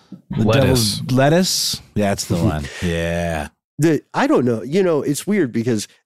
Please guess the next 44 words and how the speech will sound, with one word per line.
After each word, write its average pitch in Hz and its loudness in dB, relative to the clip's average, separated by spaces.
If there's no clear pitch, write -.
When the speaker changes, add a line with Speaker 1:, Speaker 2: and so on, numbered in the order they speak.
Speaker 3:
anytime, 143 0
at 127 -2
least 190 0
in 104 2
English, 87 -2
anytime 151 0
you 110 0
add 113 -4
the 101 -4
devil's 101 -4
as 120 0
a 123 0
possessive 107 -2
to 156 0
something, 165 0
Speaker 1:
Totally. 80 0
Speaker 3:
people 147 2
are 135 2
more 123 0
interested. 107 -4
Like 107 -2
Speaker 1:
I 139 -2
Speaker 3:
devil's 117 2
Speaker 1:
want 101 2
Speaker 3:
food 87 -2
Speaker 1:
that. 139 2
Speaker 3:
cake. - -8
Speaker 1:
I 107 -2
want 123 2
some 107 0
of 104 -2
that. 104 -4
Yeah. 156 0
Speaker 3:
Yeah. - -14
Which 165 0
still 233 0
is 151 0
Speaker 1:
The 151 -2
Speaker 3:
not 139 4
Speaker 1:
devil's 190 0
nectar? 202 2
Isn't 165 4
that 160 4
Speaker 3:
Right. 160 0